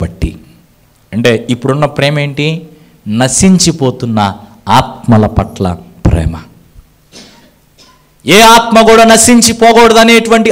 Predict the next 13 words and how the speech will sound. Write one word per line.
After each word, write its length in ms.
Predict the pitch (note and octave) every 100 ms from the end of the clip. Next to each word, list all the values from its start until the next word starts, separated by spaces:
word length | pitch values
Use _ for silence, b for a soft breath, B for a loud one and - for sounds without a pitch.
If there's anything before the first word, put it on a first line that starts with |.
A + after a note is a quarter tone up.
| D#3+
ఆలోచన 580 | F3 A3 B3 - A3+ A3
కలిగి, 680 | F#3 D#3+ D3 B2 B2+ D#3+ B B -
ఆ 260 | D#3 D#3+ D3+ F3+
ఆత్మలను 460 | B3+ B3+ A#3 A3+ A3
రక్షించాలనేటువంటి 1160 | G3 F#3+ - C#4 C#4+ A3+ B3 A3 G#3+ F#3 F#3+
ఉద్దేశముతో 1000 | E3+ D3+ C#3 G3+ - E3 D#3 D3 A#2 C3+ B B
వీరు 640 | A#2+ G3+ C4 D#3+ C#3 E3+ B
దేవునికి 540 | A#2+ F3+ C4 C4 A#3+ -
సాక్షులుగా 680 | - G3 A3 - A#3 G#3
ఉండి, 460 | F3 E3+ F3+ E3+ B B
ఆ 120 | D3 D#3
ప్రాంతాలకు 760 | - F3 A#3 B3 B3 A3 F#3
వెళ్ళి 460 | D3+ D3+ E3+ E3